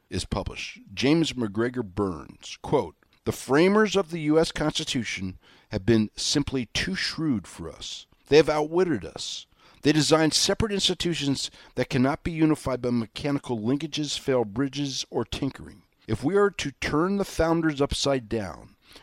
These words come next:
we must directly confront the constitutional structures they erected." Remember what I told you. For them to win, they have to destroy the pillars of the Western world, and particularly of America:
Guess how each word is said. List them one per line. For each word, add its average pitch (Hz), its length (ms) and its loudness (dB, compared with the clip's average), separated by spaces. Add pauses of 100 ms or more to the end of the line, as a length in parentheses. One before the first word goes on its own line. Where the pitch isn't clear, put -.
we 113 80 -2
must 120 300 2
directly 110 560 -2
confront - 560 -4
the - 80 -12
constitutional 107 800 -6
structures - 720 -6 (300)
they 95 80 -4
erected." 95 440 -4
Remember 113 280 -2
what 180 140 0
I 165 60 -2
told 156 380 0
you. - 80 -18 (260)
For 90 160 0
them 104 200 4
to 156 100 -2
win, 165 360 0 (360)
they 87 140 -6
have 101 300 -2
to 131 380 -2
destroy 117 500 0
the 110 100 -8
pillars 98 800 -8 (280)
of 90 120 -6
the 95 60 -2
Western 110 440 -2
world, 95 340 -6
and 98 140 -12
particularly - 400 -6
of 87 100 -6
America: 92 540 -8